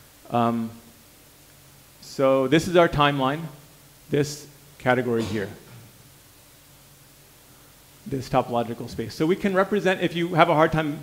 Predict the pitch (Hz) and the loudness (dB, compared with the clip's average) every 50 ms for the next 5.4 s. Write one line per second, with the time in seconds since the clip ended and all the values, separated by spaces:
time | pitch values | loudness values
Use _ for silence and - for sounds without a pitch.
0 | 143 143 135 139 147 180 180 143 143 139 127 123 127 131 131 139 120 - - 165 | -8 -4 0 2 2 2 2 2 -2 -2 0 2 0 0 0 -2 -4 -2 0 0
1 | 165 127 113 113 117 - - - - - - - - - - - - - 135 135 | 2 2 0 0 -4 -8 -14 -18 -20 -20 -20 -20 -20 -20 -20 -12 -6 -2 -2 0
2 | 139 147 160 151 165 165 151 147 165 165 160 160 143 143 151 151 147 151 - - | 2 0 0 0 0 2 2 2 2 2 2 0 0 0 0 0 -2 -4 -10 -14
3 | - - 151 156 160 160 - - 143 139 135 135 135 - 147 156 151 151 139 131 | -8 -6 -4 -4 -4 -4 -2 0 0 2 2 0 0 0 0 0 0 -2 -4 -2
4 | 117 131 127 131 135 123 139 151 165 165 147 135 123 120 127 131 120 - 131 110 | -2 -2 -2 0 0 0 0 2 2 2 2 2 0 -2 -4 -4 -6 -4 -2 -2
5 | 113 110 - - - 117 107 107 | -2 -2 -2 -6 -10 -12 -12 -12